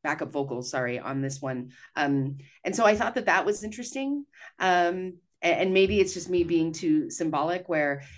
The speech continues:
you know, this is really, like you said, her outline of how she's gonna do this, but it's,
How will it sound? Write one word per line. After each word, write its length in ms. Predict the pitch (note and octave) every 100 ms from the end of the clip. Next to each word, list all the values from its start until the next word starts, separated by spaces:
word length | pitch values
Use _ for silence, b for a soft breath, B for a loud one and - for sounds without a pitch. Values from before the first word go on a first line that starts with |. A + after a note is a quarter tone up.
| B
you 180 | - D#3+ -
know, 180 | E3 D3+
this 300 | C#3+ F#3 F#3
is 220 | F3+ D#3+
really, 240 | F3+ E3+ D3+
like 240 | D3+ -
you 80 | D#3
said, 180 | F3 C#3+
her 180 | C#3+ -
outline 340 | D3+ C3+ D3
of 60 | C#3
how 140 | C#3+
she's 240 | D3+ C#3+ C#3
gonna 160 | C#3
do 180 | C3 C#3
this, 220 | D3+ F3
but 160 | - E3
it's, 200 | E3+ -